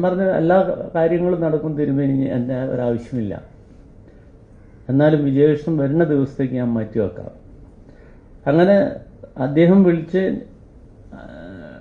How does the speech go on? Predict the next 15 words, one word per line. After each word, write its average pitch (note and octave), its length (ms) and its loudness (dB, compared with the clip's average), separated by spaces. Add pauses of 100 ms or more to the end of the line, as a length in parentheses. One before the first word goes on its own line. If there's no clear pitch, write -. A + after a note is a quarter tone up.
(720)
അദ്ദേഹം D3+ 340 6
വരുന്ന E3+ 200 6 (100)
ദിവസങ്ങളിലൊക്കെ E3+ 600 2 (100)
ഞാൻ D#3+ 140 2 (260)
പരമാവധി E3+ 480 4
ഉണ്ടാവാൻ E3 280 4 (100)
ശ്രമിച്ചു. C3+ 340 -4 (2500)
അങ്ങനെ F3+ 260 8
ഒരു F#3 180 4
ദിവസം F3 380 4 (720)
എനിക്ക് C#3+ 300 0
തോന്നുന്നു D#3+ 360 2
നവംബറിലാണെന്ന് D3+ 960 4 (100)
തോന്നുന്നു, - 340 -14 (2000)
ഒക്ടോബറിലാണ്, C3 600 0